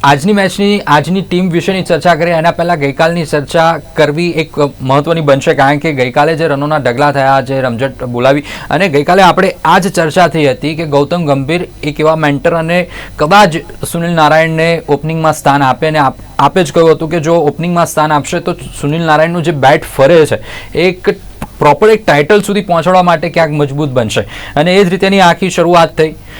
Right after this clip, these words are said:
જે રીતે સુનિલ નારાયણ ચોકા છગ્ગા માર્યા, જે રીતે એક કે કે આર મજબૂત સ્થિતિમાં આવ્યું.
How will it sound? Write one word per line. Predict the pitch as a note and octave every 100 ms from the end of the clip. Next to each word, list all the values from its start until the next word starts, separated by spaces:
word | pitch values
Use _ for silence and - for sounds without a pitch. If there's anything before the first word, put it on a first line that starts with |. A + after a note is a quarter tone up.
| - -
જે | G#2+ C#3+
રીતે | D#3 F3+
સુનિલ | E3 E3 E3
નારાયણ | D3+ D#3 E3
ચોકા | D3+ C#3+ D#3
છગ્ગા | D#3 C#3 D3
માર્યા, | D3 C#3 C#3+
જે | B2 C#3
રીતે | D3 -
એક | D3+ C#3+ -
કે | D3 C#3+ D3
કે | C#3 D3+
આર | D3
મજબૂત | C#3 B2+ C3+ D3+
સ્થિતિમાં | - C#3 C3+ B2+ B2
આવ્યું. | A#2